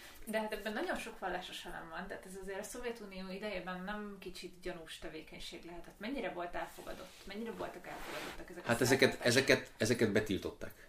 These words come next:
Speaker 2: Tehát ezeket teljesen betiltották, ezek, ezek, ö, ezeket a baksikat, ö, ö, ö, vagy arra kényszerítették, hogy befejezzék a,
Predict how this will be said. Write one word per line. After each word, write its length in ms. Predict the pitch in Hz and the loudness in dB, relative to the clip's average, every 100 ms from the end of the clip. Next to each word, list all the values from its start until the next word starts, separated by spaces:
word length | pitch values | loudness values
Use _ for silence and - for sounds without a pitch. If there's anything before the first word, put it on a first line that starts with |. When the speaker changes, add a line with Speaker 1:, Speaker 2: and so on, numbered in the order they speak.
| - - | -12 -4
Speaker 2:
Tehát 160 | 98 | -2
ezeket 200 | 107 101 | 0 2
teljesen 340 | 117 110 95 92 | 4 4 4 2
betiltották, 800 | 90 120 117 131 - 151 147 - | 4 4 4 0 4 2 2 0
ezek, 300 | 98 - - | -2 -2 -6
ezek, 180 | 95 95 | -6 -6
ö, 300 | 87 92 95 - - - - | -4 -2 -2 -4 -6 -4 -2
ezeket 280 | 95 - 98 | -2 -2 0
a 80 | |
baksikat, 560 | 101 101 - - 92 - | 0 0 -2 0 -2 2
ö, 240 | 98 92 - | 2 2 0
ö, 240 | - 90 87 87 - - - - - - - - | 0 2 2 0 -8 -14 -20 -18 -18 -18 -18 -6
ö, 220 | 87 87 - | -2 -2 6
vagy 180 | 113 110 | 10 12
arra 200 | 104 - | 10 8
kényszerítették, 640 | 107 98 95 92 98 98 | 4 4 2 2 2 4
hogy 180 | 101 95 | 4 4
befejezzék 580 | 95 95 98 90 95 - | 4 2 2 2 0 0
a, 220 | 92 92 | 0 0